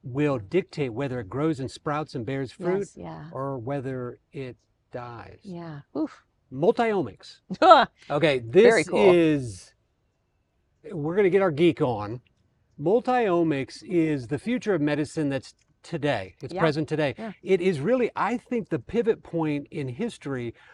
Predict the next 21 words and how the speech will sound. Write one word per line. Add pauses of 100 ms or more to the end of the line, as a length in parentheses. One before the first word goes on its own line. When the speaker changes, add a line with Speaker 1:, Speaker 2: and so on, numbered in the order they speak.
Speaker 1:
from
the
one-size-fits-all
approach
Speaker 2:
Yeah.
Speaker 1:
to (480)
precision,
individualized
medicine.
Speaker 2:
I
love
Speaker 1:
So
Speaker 2:
it. (500)
Speaker 1:
you, (280)
I
mean,
ni-, (680)
Speaker 2:
Yeah. (300)
Speaker 1:
two
thousand
seventeen.